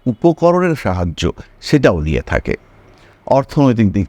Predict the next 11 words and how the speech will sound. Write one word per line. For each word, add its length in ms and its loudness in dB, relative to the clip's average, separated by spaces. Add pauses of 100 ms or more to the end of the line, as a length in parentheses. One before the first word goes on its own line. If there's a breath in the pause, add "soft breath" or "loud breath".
থেকেও 420 2
অশ্বিনী 440 -2
কিন্তু 440 0
যথেষ্ট 540 0
সচ্ছল 500 0
থাকতে 360 0
পছন্দ 540 0
করেন। 320 0 (420 soft breath)
এবং 140 2 (180)
অশ্বিনীর 460 -2
ক্ষেত্রে 260 0